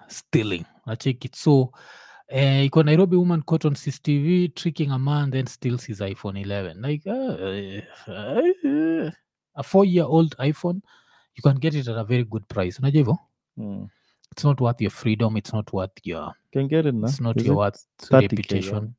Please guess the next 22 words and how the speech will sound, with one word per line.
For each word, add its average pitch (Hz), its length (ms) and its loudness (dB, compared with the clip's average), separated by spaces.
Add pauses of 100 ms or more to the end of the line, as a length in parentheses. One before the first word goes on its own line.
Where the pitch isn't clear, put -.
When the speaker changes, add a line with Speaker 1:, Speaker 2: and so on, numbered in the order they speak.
Speaker 2:
yeah? 214 140 0
Speaker 1:
Yes, - 200 -6
yes. - 300 -8
Unapata, 131 680 -2 (580)
like, 131 300 -6 (920)
hata 165 200 8
ijaandikwa 143 420 8
hata 117 340 2
iPhone 110 260 0
eleven 110 340 2
Pro, 110 260 -2
imeandikwa 127 280 4
tu 156 100 6
iPhone 98 320 2
eleven. 85 440 2 (260)
<laughs> 143 260 -6 (100)
Speaker 2:
<laughs> 131 1120 6
Speaker 1:
Like, 104 360 -6 (840)
Speaker 2:
Like, 117 200 0
you're 120 140 8 (140)
that 127 140 -10
cheap. 104 240 -6